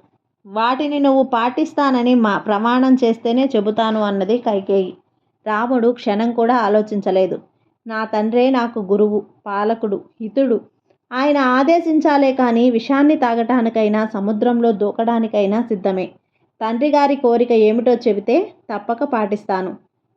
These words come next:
రాముడు ఆడిన మాట తప్పడని పలికాడు. శ్రీరాముని పితృభక్తి, సత్యానురక్తి అలాంటివి. కైకేయి రెండు వరాలను గురించి చెప్పింది. రాముడి ముఖంలో ఎలాంటి మార్పు లేదు.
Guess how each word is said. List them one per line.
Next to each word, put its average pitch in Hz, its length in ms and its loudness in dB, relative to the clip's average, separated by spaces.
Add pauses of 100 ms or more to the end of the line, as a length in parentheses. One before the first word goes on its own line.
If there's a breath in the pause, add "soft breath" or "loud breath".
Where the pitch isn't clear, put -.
రాముడు 247 420 0
ఆడిన 254 440 2
మాట 247 300 2
తప్పడని 233 580 0
పలికాడు. 196 480 0 (500)
శ్రీరాముని 269 680 0
పితృభక్తి, 226 880 -2 (520)
సత్యానురక్తి 269 840 2
అలాంటివి. 214 640 -2 (500)
కైకేయి 262 600 2
రెండు 247 300 2
వరాలను 240 520 2
గురించి 214 440 0
చెప్పింది. 190 440 -2 (260)
రాముడి 226 360 0
ముఖంలో 220 580 0
ఎలాంటి 226 540 0
మార్పు 254 460 0
లేదు. 220 380 0